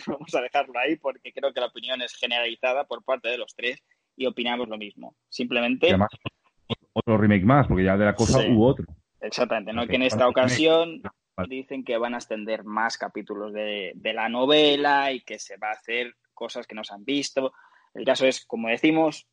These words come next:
Speaker 1: estira el chicle. Así que, bueno, vamos a obviarla, ¿vale? Pero que lo sepáis, va a haber otro remake de la famosa película de John Carpenter, de John Carpenter.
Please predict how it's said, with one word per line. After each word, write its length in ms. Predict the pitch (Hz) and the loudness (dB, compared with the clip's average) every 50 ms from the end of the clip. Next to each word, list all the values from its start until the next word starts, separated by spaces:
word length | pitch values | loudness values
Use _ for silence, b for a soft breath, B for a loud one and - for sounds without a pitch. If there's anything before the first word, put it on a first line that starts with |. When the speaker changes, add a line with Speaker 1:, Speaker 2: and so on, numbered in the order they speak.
| _ - | _ -8
Speaker 1:
estira 300 | 120 - 131 123 117 104 | -4 -2 0 0 0 0
el 80 | - - | -2 -6
chicle. 340 | - - - _ - - - | -12 -16 -16 _ -20 -18 -18
Así 200 | 87 - - 104 - | -18 -16 -18 -16 -12
que, 140 | - 101 101 | -10 -10 -10
bueno, 200 | - 87 80 - | -10 -14 -16 -14
vamos 280 | - 107 110 110 - - | -12 -12 -12 -10 -8 -8
a 40 | 107 | -8
obviarla, 480 | 101 - - 113 123 135 147 147 135 123 | -8 -6 -2 0 0 2 4 4 4 4
¿vale? 240 | 127 143 170 180 | 4 2 2 0
Pero 240 | 175 131 110 110 107 | -2 -2 -4 -4 -6
que 100 | - 110 113 | -8 -6 -6
lo 80 | 139 | -6
sepáis, 400 | - 120 107 - 113 131 151 117 | -6 -6 -6 -4 -4 -4 -4 -4
va 60 | 120 | -6
a 20 | 107 | -6
haber 120 | 113 113 | -6 -6
otro 200 | 127 123 139 127 | -6 -6 -6 -6
remake 320 | 117 107 104 107 113 113 _ _ b b b b b b b b b _ | -6 -8 -12 -12 -12 -14 _ _ b b b b b b b b b _
de 80 | 143 135 | 0 0
la 100 | 131 127 | 2 2
famosa 320 | - - 175 180 160 131 120 | 2 0 0 2 0 -2 -2
película 340 | 127 127 123 131 123 120 | -4 -6 -6 -6 -6 -6
de 80 | 117 127 | -6 -6
John 140 | 147 135 120 | -6 -8 -8
Carpenter, 500 | - 117 123 131 139 127 - 131 123 117 | -8 -10 -12 -12 -14 -14 -8 -8 -6 -4
de 180 | 117 123 120 120 | -2 -4 -2 2
John 240 | 143 143 131 120 113 | 2 2 2 0 -2
Carpenter. 580 | - 117 120 - 151 151 - 185 185 196 - | -6 -8 -6 -8 -10 -6 -4 -2 -2 -2 -4